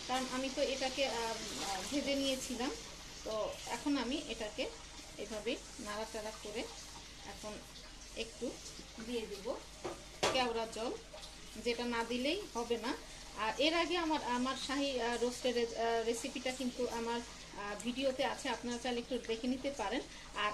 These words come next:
আজকে যেটা আমি করেছি সেটা হচ্ছে regular, আহ, roast, যেটা আমরা বাসায় যা থাকে ঘরোয়া উপকরণ সেটা দিয়েই আমি এই রোস্টটা করেছি। তো আশা করি আপনাদের ভালো লাগবে, আর ভালো লাগলেই তো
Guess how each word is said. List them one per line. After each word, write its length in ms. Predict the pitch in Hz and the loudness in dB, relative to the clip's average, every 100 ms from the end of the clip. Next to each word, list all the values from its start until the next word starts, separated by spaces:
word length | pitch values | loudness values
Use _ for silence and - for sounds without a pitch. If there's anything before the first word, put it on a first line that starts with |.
| - | 4
আজকে 320 | 277 - 349 | 2 2 2
যেটা 200 | 349 381 | 2 2
আমি 160 | 359 | 0
করেছি 360 | 320 247 240 339 | 2 4 4 2
সেটা 260 | 330 320 320 | 0 2 2
হচ্ছে 240 | 302 302 | 2 2
regular, 540 | 277 262 262 285 277 | 4 4 4 4 4
আহ, 320 | - 226 220 202 | 2 2 2 2
roast, 340 | 220 311 - 233 | 2 2 0 0
যেটা 220 | 254 262 | 2 2
আমরা 200 | 247 247 | 2 2
বাসায় 400 | 269 226 233 302 | 2 0 0 0
যা 240 | - 247 285 - | 2 2 2 0
থাকে 300 | 226 262 254 | -2 -2 -2
ঘরোয়া 220 | 226 247 | 0 2
উপকরণ 480 | 277 262 233 202 214 427 - - - | 2 2 -2 0 -2 -2 -4 -14 -8
সেটা 300 | - 294 370 | 2 4 4
দিয়েই 260 | 302 311 302 | 4 6 4
আমি 180 | 226 226 | 2 0
এই 100 | 220 | 0
রোস্টটা 360 | 226 - 247 247 | 0 0 -4 -2
করেছি। 420 | 226 - - 370 - - - | -2 -4 -4 -4 -4 -10 -8
তো 100 | 240 - | -4 -2
আশা 240 | 254 339 | 0 0
করি 200 | 330 302 | 0 2
আপনাদের 340 | 262 262 247 240 240 | 0 0 -2 -2 0
ভালো 200 | 233 269 | 2 2
লাগবে, 380 | 254 233 - 285 - | 2 0 0 -2 -2
আর 120 | 226 226 233 | -6 -6 -6
ভালো 160 | 240 269 | -6 -4
লাগলেই 320 | 269 240 254 | -4 -4 -8
তো 60 | 247 | -8